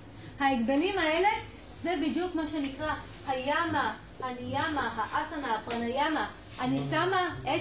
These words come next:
המערכת הזאת בתוך איזה שהם הגבלים מסוימים שבתוכם היא צריכה להתנהל.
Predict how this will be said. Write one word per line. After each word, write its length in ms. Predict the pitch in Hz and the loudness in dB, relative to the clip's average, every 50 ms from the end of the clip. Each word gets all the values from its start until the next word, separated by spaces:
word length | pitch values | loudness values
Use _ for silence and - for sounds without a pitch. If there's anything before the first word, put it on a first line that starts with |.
| - | 2
המערכת 1000 | - 311 277 254 - 214 - - - 247 254 262 254 254 254 247 285 311 294 392 392 | 2 4 4 4 2 0 -2 -6 -4 -2 -2 0 0 0 0 2 2 2 2 0 0
הזאת 280 | 403 392 381 427 440 427 294 | 0 2 2 2 2 2 0
בתוך 360 | 277 285 285 - 349 370 370 359 - | -2 -2 0 2 2 2 2 2 0
איזה 200 | 277 311 320 381 - | 0 0 0 0 2
שהם 180 | 381 359 339 302 285 | 2 2 2 2 0
הגבלים 480 | 294 - 262 - 262 254 277 320 359 381 | -2 -2 0 0 0 2 2 2 2 2
מסוימים 640 | 359 - - 339 311 294 277 277 294 330 359 359 320 - - - - - - - | 2 0 0 2 2 2 4 4 4 4 4 2 2 -2 -8 -14 -14 -14 -12 -6
שבתוכם 960 | - - 294 269 262 262 - - - - 269 269 - 302 269 - 339 359 370 339 | -2 0 2 2 2 2 0 -4 -4 -4 -2 0 0 0 0 2 4 4 4 4
היא 180 | 320 330 294 | 2 0 0
צריכה 320 | - 311 302 - 311 320 330 | 0 -2 0 2 4 4 4
להתנהל. 580 | 320 320 294 - 294 269 254 262 277 277 - | 4 2 2 2 2 0 0 2 2 2 0